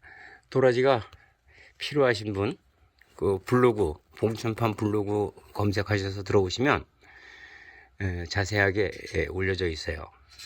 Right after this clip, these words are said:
예, 거기에 이제,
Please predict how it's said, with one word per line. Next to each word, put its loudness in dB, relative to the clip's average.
예, -12
거기에 0
이제, -6